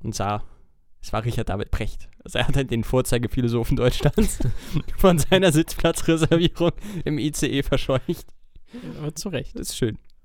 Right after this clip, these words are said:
Speaker 1: Ja, definitiv zu Recht. Aber es ist, es ist eh die Hasssituation im I C E. Aber gut.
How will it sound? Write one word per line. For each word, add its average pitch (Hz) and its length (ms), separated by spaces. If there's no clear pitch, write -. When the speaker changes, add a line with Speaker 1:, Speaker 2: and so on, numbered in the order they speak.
Speaker 1:
Ja, 117 260
definitiv 117 480
zu - 120
Recht. - 240
Aber 110 140
es - 120
ist, - 220
es 104 220
ist - 80
eh - 100
die - 160
Hasssituation - 1080
im - 100
I - 80
C - 140
E. - 100
Aber 139 180
gut. 107 160